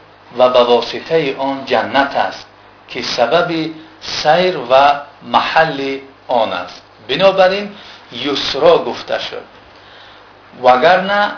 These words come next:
معنی آن است چیز آسان، یعنی معنی یسرا چیز آسان است،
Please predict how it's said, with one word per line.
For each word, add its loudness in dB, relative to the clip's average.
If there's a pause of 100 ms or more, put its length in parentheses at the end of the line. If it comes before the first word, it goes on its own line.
(140)
معنی 2
آن 2
است 0 (360)
چیز -4 (220)
آسان، -2 (440)
یعنی -6
معنی 2
یسرا 0
چیز -6
آسان -4
است، -12